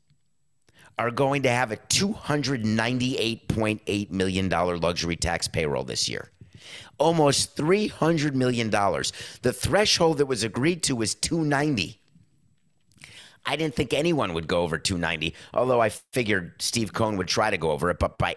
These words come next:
eight million dollars, it's the highest payroll in the history of baseball. The Dodgers were up at two ninety-seven in two thousand fifteen. Who remembers that year? Hey,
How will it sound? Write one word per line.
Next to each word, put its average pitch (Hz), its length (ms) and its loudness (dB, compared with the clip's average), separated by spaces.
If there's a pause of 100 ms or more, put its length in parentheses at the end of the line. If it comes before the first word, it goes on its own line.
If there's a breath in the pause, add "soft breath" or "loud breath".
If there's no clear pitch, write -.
eight 175 260 0
million 123 380 0
dollars, 107 720 -2 (1040 soft breath)
it's 131 160 0
the 117 140 2
highest 127 580 2 (260)
payroll 117 520 4
in 98 240 -2
the 87 100 0
history 98 760 0 (240 loud breath)
of 104 200 0
baseball. - 560 -2 (380 loud breath)
The 92 100 0
Dodgers 113 500 2
were 110 140 2
up - 120 -2
at 87 120 -4
two 123 180 0
ninety-seven 101 760 0
in 78 100 -2
two - 180 -2
thousand 92 420 -2
fifteen. 95 520 -2 (280 loud breath)
Who 160 140 2
remembers 131 480 2
that 101 260 0
year? 82 240 -2 (320 loud breath)
Hey, 143 260 -2